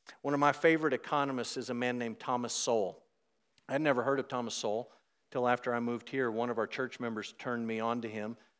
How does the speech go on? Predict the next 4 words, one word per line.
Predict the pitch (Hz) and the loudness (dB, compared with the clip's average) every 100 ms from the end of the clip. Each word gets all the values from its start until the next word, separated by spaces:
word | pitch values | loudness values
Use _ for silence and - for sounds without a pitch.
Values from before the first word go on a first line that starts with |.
| _ | _
a | 110 104 | -6 -4
Stanford | 95 - 127 131 127 | -4 -2 0 0 -2
economist, | 113 - 113 110 107 107 - - | -4 -4 -4 -2 -4 -8 -8 2
absolutely | 147 156 143 - 131 123 131 127 117 110 | 4 4 2 -4 -2 -2 -2 -2 -4 -8